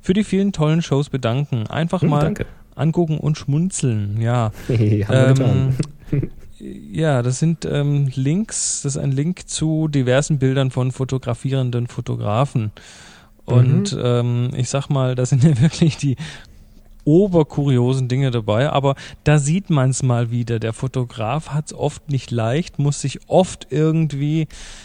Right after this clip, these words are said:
Speaker 1: ja, in Situationen begeben, in denen's einfach schwierig ist oder wirklich nicht leicht.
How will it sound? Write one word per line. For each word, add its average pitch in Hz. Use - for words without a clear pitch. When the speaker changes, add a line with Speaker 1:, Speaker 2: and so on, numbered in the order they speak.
Speaker 1:
ja, 127
in 143
Situationen 143
begeben, 160
in 151
denen's 147
einfach -
schwierig 165
ist 202
oder 123
wirklich 156
nicht 170
leicht. -